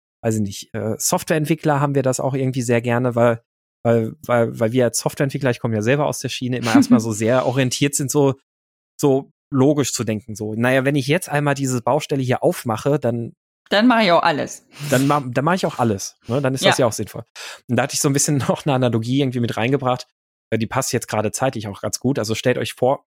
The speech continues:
Speaker 1: <clears throat> ist jetzt gerade Frühling, äh, der Winter ist gerade rum, ähm, ich hab schon meine Sommerräder auf dem Auto montiert
Speaker 2: Ich wusste, es
Speaker 1: und,
Speaker 2: kommt ein
Speaker 1: ähm,
Speaker 2: Autobeispiel.
Speaker 1: Natürlich. Äh, hatte ich ja, hat-, hatte ich jetzt so da
Speaker 2: Brumm.
Speaker 1: nieder-, niedergeschrieben.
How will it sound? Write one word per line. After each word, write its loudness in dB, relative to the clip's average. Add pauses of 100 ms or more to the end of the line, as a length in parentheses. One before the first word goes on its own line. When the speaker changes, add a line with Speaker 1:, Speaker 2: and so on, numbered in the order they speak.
(120)
Speaker 1:
<clears throat> -2
ist 0
jetzt 0
gerade 0
Frühling, 0 (580)
äh, 0
der 2
Winter 0
ist -4
gerade 0
rum, 2 (580)
ähm, 0
ich -4
hab 0
schon 2
meine 2
Sommerräder 2
auf -2
dem -2
Auto 2
montiert 2
Speaker 2:
Ich 2
wusste, 6
es 2
Speaker 1:
und, -8
Speaker 2:
kommt 4
ein 4
Speaker 1:
ähm, 6
Speaker 2:
Autobeispiel. 0 (120)
Speaker 1:
Natürlich. 0 (400)
Äh, 2 (220)
hatte -2
ich -4
ja, 2
hat-, -2
hatte -2
ich -4
jetzt 0
so -2
da 0
Speaker 2:
Brumm. 4
Speaker 1:
nieder-, -8
niedergeschrieben. -2